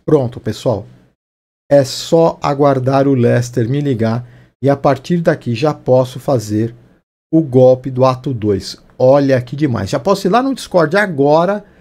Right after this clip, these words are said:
e avisar o pessoal. Já tenho o golpe do ato dois pra revezar com vocês. Aí a cada uma hora, uma hora e quinze mais ou menos, eu ganho cinco milhões e duzentos mil e depois meus amigos ganham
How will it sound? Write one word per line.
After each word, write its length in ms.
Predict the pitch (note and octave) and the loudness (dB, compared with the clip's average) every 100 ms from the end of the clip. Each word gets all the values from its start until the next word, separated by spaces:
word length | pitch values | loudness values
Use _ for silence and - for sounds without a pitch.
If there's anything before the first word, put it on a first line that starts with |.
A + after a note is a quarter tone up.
| _ - | _ -2
e 40 | D#3 | 0
avisar 300 | D3+ D3 E3+ | 0 2 0
o 60 | |
pessoal. 400 | E3+ E3+ - A#2+ | 2 -4 0 0
Já 240 | A#2 D#3+ G#3 | 2 0 -2
tenho 520 | - D3+ F3 F#3+ F#3 - _ _ E3+ | -2 0 0 -2 -8 -20 _ _ -4
o 80 | |
golpe 500 | D3+ C3 D3 A3+ - - _ C3 | 0 2 2 0 -12 -20 _ -6
do 120 | C3 C#3 | 0 2
ato 320 | C#3 - C#3+ | 0 -4 -2
dois 460 | A#2+ C3+ D3 - - _ _ _ | 2 4 2 -4 -20 _ _ _
pra 160 | B2+ C3 | 0 0
revezar 560 | A#2 E3 D#3 B2+ D3 C#3 | 2 2 2 2 -2 -2
com 80 | |
vocês. 580 | D3 D#3 - G2+ G2+ - - | -2 -2 -2 -4 -6 -14 -6
Aí 180 | F3+ F3+ | 0 0
a 80 | |
cada 380 | D3+ C#3 C3 B2 | 0 -2 0 0
uma 220 | C3 C#3 | -2 0
hora, 360 | A#2 C3+ D#3+ E3 _ _ _ _ A2+ | 0 0 -2 -8 _ _ _ _ -4
uma 120 | A#2 | -2
hora 140 | A2 | -2
e 60 | G#2 _ | -4 _
quinze 400 | - D3+ C#3 A2+ | -6 -2 -2 -2
mais 240 | G#2 G#2 A2 | -2 -2 -4
ou 80 | |
menos, 260 | B2+ D#3 - - | -4 -4 -8 -8
eu 160 | D3+ | -4
ganho 240 | C3 C3 B2 | -2 -2 -4
cinco 600 | - - C#3 D3 - D#3 | -10 -8 -8 -8 -6 -4
milhões 480 | D3 A2 A2 A#2+ | -2 -2 -2 -2
e 60 | B2 | -4
duzentos 640 | A2+ A2+ A2 G#2+ B2 A#2+ | -4 -4 -4 -6 -6 -4
mil 260 | A#2 B2+ C3 - _ _ - | -4 -4 -6 -20 _ _ -12
e 40 | B2+ | -4
depois 680 | C#3+ B2+ A#2 A2 A#2+ - - _ _ - | -2 0 0 0 0 -6 -20 _ _ -6
meus 180 | A2 A2+ | -4 -2
amigos 380 | G2+ G#2+ A#2 | -2 -4 -6
ganham 300 | C3+ G#2 A2 | -4 -2 -4